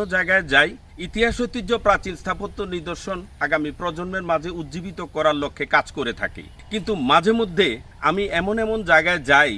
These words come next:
যে প্রতিবেদনগুলো আপনাদেরকে দেখানোর চেষ্টা করি, আপনারাও দেখে খুব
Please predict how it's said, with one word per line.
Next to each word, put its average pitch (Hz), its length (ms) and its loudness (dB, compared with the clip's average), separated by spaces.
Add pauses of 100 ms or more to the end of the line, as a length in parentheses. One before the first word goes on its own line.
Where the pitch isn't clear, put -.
(260)
যে 147 140 -2
প্রতিবেদনগুলো 208 840 -4 (120)
আপনাদেরকে 160 400 -4
দেখানোর 139 480 -4
চেষ্টা 175 280 0
করি, 143 240 -2 (120)
আপনারাও 175 420 0
দেখে 139 300 -2
খুব 180 180 -12